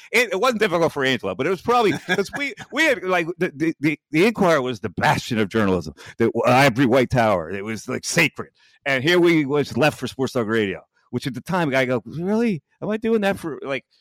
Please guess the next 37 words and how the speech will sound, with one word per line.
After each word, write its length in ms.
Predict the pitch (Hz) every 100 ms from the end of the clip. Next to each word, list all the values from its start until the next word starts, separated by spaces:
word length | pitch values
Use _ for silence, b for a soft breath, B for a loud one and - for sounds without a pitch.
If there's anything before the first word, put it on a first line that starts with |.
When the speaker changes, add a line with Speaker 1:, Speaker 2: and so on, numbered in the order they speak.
| _
Speaker 1:
is 100 | 131
this 140 | 208 - -
too 200 | - 185
frivolous?" 640 | - 139 151 170 202 196 - -
Speaker 2:
<laughs> 180 | - -
Speaker 1:
Did, 140 | 202
did 160 | 190 196
we 140 | 220 277
do 120 | 277
it, 280 | 220 208 208
it, 160 | 196 - _
from, 160 | 214 202
from, 300 | 190 196 156 165
uh, 100 | 143
your 240 | 175 254 285
trained 500 | - 220 208 196 165
eye? 180 | 147 131
Did 80 |
we 120 | 127 139
do 160 | 139
the 80 | 131
right 200 | 131 117
thing? 240 | 117 87 - _ _ _ _ _ -
Speaker 2:
I 60 | 208
think 220 | 269 -
you 160 | 139 196
did 160 | 202
the 80 | 185
right 180 | 190 196
thing, 260 | - 202 190
and 80 |
I 100 | 202 185
did 140 | 143
the 80 | 104
right 180 | 98 92
thing. 260 | - 85
<laughs> 40 | _